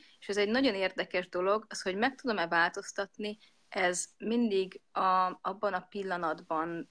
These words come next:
ö, érvényes. Tehát, hogy, hogy éppen most meg tudom-e változtatni. És hogyha az jön, hogy meg tudom változtatni, szuper, akkor lehet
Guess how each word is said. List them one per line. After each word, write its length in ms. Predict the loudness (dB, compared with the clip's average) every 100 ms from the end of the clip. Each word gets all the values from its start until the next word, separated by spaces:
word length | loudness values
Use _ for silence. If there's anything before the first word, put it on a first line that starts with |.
| -4
ö, 520 | -2 0 0 -2 -4 -8 _ -10
érvényes. 800 | -4 -4 -2 -2 -4 -6 -8 -4
Tehát, 380 | 2 8 6 6
hogy, 280 | 2 2 0
hogy 160 | -4 2
éppen 560 | 2 2 4 4 4
most 300 | 4 0 -2
meg 220 | -2 -2 -2
tudom-e 320 | -6 -2 2
változtatni. 1000 | 4 4 2 -4 -4 -6 -10 -12 -14 -16 _ -20 -20 -20 -16 -2
És 200 | -2 4
hogyha 680 | 2 4 6 8 6 0 _ _ _ _ _ _ _ 4
az 280 | 4 4
jön, 200 | -2 -6
hogy 140 | -4 -4
meg 180 | -4 -6
tudom 280 | -6 -6 -4
változtatni, 720 | -4 -6 -8 -8 -10 -8 -10
szuper, 500 | -4 -4 0 0 0
akkor 300 | -4 -2 -2
lehet 340 | 0 0 0